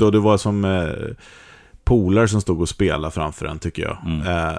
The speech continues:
Speaker 1: jävligt bra. Men
Speaker 2: Mm.
Speaker 1: jag tycker, jag håller med dig,
Speaker 2: Mm.
Speaker 1: men jag, jag tycker också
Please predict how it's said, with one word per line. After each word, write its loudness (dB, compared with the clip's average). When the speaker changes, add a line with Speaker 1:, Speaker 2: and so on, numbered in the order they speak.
Speaker 1:
jävligt -2
bra. 0
Men 2
Speaker 2:
Mm. -6
Speaker 1:
jag 2
tycker, 0
jag 2
håller 4
med 2
dig, -2
Speaker 2:
Mm. -4
Speaker 1:
men 0
jag, 0
jag 2
tycker 0
också -2